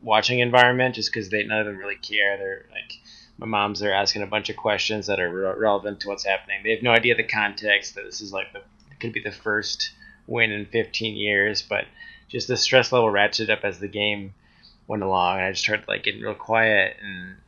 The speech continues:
it was just you, when you want to get to that point where, like, this is really gonna happen. I mean, that diamond drive was awesome, then they missed the field goal, and it's still a two-possession game. You're like, "Oh,"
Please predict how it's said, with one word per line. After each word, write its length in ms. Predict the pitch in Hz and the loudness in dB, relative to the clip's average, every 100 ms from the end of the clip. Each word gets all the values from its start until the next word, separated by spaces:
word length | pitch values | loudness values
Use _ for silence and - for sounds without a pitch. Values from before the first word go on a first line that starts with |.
| - | -6
it 80 | |
was 160 | 113 101 | -4 -4
just 300 | 101 - - _ _ _ _ _ | -4 -6 -8 _ _ _ _ _
you, 480 | 107 120 131 120 131 | -8 2 2 4 0
when 320 | 123 120 143 | 0 2 6
you 80 | 139 | 8
want 180 | 135 139 | 8 8
to 60 | |
get 80 | 127 | 6
to 60 | - | 4
that 140 | 117 | 4
point 180 | 123 113 | 4 4
where, 80 | 104 | 6
like, 160 | 101 | 4
this 180 | 104 - | 2 -6
is 120 | - | -6
really 180 | 95 92 | -2 -2
gonna 200 | 90 87 | -2 -2
happen. 320 | 95 90 - 90 - _ _ | 0 0 -2 -8 -8 _ _
I 40 | - | -6
mean, 320 | 98 95 95 - - _ - | -4 -4 -10 -20 -20 _ 0
that 140 | 113 | 6
diamond 280 | 123 131 110 | 8 8 8
drive 200 | 110 107 | 6 4
was 120 | 107 | 4
awesome, 320 | 104 98 - | 4 4 2
then 100 | 110 | -4
they 80 | 101 | -2
missed 240 | 98 113 - | -2 -2 -4
the 60 | |
field 260 | 110 110 104 | -4 -2 0
goal, 180 | 107 101 | 0 0
and 100 | 98 | -4
it's 320 | - - - _ _ | -6 -8 -10 _ _
still 300 | - - 117 | -4 2 2
a 60 | 107 | 2
two-possession 520 | 120 113 113 95 104 | -4 -2 -2 -2 -4
game. 200 | 101 101 | -6 -4
You're 120 | 95 | -2
like, 180 | 98 - | -2 -2
"Oh," 420 | 98 95 98 95 | -2 0 0 -2